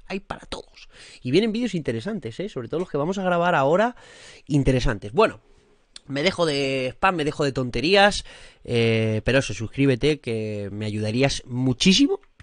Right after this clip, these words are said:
Y es totalmente gratis. O sea, necesito que te suscribas. Me da igual que veas los vídeos <laughs> o que no, pero si los ves, es mejor. Pero suscríbete, va. Balón de Oro.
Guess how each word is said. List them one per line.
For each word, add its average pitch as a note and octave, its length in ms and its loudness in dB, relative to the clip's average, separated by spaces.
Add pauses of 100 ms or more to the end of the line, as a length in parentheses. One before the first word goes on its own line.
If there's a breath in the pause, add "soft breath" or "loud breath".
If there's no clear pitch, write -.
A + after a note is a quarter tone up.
Y C3+ 100 -8
es D3+ 60 -4
totalmente D#3+ 340 0
gratis. A2+ 340 -6
O A2 60 -6
sea, A2 80 -2
necesito D#3 380 -2
que D3+ 40 -8
te C#3 60 -6
suscribas. G#2+ 300 -6
Me A#2 100 -8
da D3 40 -6
igual D3 180 -4
que C3 80 -4
veas B2+ 140 0
los A2 100 -2
vídeos C3 340 4
<laughs> - 0 -
o D3+ 60 2
que A#2+ 140 2
no, F#3 160 2
pero - 160 -8
si - 100 -10
los G2+ 120 -12
ves, E3 300 0
es A#2 100 -2
mejor. A2 320 -6
Pero A2+ 140 -12
suscríbete, A2+ 460 -8
va. B2+ 240 -4 (1300 loud breath)
Balón A#3+ 220 10
de A#3 80 10
Oro. C3+ 180 4